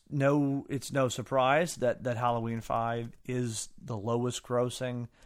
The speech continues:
um, movie in the franchise. Uh, I just, I'll give you that just so you kind of have an idea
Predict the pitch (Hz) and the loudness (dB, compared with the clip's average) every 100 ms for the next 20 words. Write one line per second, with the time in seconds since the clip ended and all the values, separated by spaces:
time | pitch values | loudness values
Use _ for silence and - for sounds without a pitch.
0 | - - - - 117 117 110 104 127 120 | -20 -20 -8 -2 0 2 0 0 0 0
1 | 127 120 131 - 131 135 - 139 139 147 | 0 0 -2 0 0 0 -2 -4 -4 -6
2 | 147 - - _ - 110 107 - 117 120 | -6 -10 -18 _ -10 -6 -4 -4 -4 -6
3 | - - 110 143 151 127 110 104 120 113 | -10 -10 -4 -2 2 2 0 -4 -8 -8
4 | 120 110 113 107 110 107 104 104 104 113 | -10 -10 -8 -6 -4 -4 -4 -6 -4 -4
5 | 113 107 | -2 -6